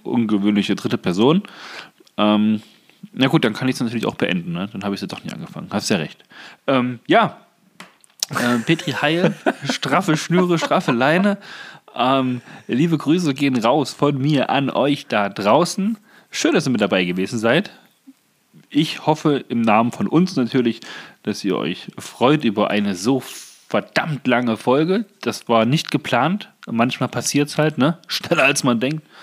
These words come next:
Gerade wollte man noch und dann ist es schon soweit. Naja. Und ja, habt eine schöne Woche. Und denkt dran, kannst du montags nicht auf Pirsch, hilft nur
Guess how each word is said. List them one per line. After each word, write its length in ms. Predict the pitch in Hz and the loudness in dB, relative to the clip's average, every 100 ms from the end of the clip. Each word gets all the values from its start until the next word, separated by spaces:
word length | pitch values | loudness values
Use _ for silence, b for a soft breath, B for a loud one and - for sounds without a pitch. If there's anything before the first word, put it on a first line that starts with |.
| B B B B B B - | B B B B B B -8
Gerade 220 | - 131 | 0 2
wollte 240 | 120 156 147 | 4 4 4
man 140 | 127 | 2
noch 180 | 139 147 | 2 2
und 140 | 127 127 | 0 2
dann 140 | 131 | 0
ist 140 | 135 | -2
es 80 | 135 | -2
schon 140 | 123 110 | -2 0
soweit. 440 | 98 95 90 - | 0 0 -2 -4
Naja. 400 | 110 107 92 92 - _ _ _ _ _ _ _ - - 107 _ | 0 2 2 0 -10 _ _ _ _ _ _ _ -16 -12 -12 _
Und 580 | 139 135 135 123 - - _ _ _ _ _ _ | 2 4 4 -2 -6 -18 _ _ _ _ _ _
ja, 320 | 165 208 147 - _ _ | -4 -2 -2 -10 _ _
habt 240 | 147 147 | -4 0
eine 80 | 196 | 0
schöne 280 | - 180 151 | 2 0 0
Woche. 280 | 170 - 90 _ _ B B B _ | -2 -4 -12 _ _ B B B _
Und 480 | 131 127 127 123 - | 2 4 4 0 0
denkt 240 | 151 185 | 0 2
dran, 240 | 196 240 - - | 2 2 -2 -14
kannst 400 | - 160 160 - | -2 -2 -2 -2
du 60 | 160 | -2
montags 800 | 127 127 160 185 - 165 - - | 0 2 2 0 -2 -4 -4 -4
nicht 300 | 131 - - | -4 -4 -4
auf 260 | - - - | -4 -6 -2
Pirsch, 380 | 190 - - - b b b b b b b | 0 0 -6 -14 b b b b b b b
hilft 600 | - 165 226 - - - | 0 2 2 -2 -16 -2
nur 280 | 156 156 | 2 2